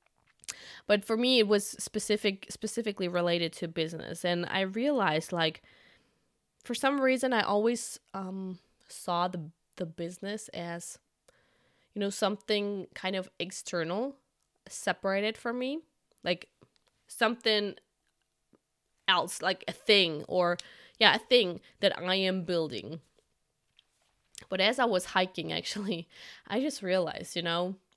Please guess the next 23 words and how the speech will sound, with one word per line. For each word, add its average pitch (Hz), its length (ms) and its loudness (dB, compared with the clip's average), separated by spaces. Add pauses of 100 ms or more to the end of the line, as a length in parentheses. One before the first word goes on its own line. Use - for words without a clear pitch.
(160)
um, 185 600 -4 (1400)
business 359 300 -2
is 302 120 -4
actually 294 300 0
an 285 80 -4
extension 262 580 -2
of 151 140 -4
me. 90 300 -8 (160)
Like, 202 240 0 (1400)
I 226 220 4
am, 214 480 4 (100)
I 202 120 2
am 254 140 2
delivering 180 800 0 (360)
the 180 260 -2
ideas. 160 640 -6
I 202 220 0
am 233 180 0
delivering 196 680 -2
the, 170 360 2 (1900)
the 175 100 -4
courses. - 680 -6 (480)
I, 214 380 10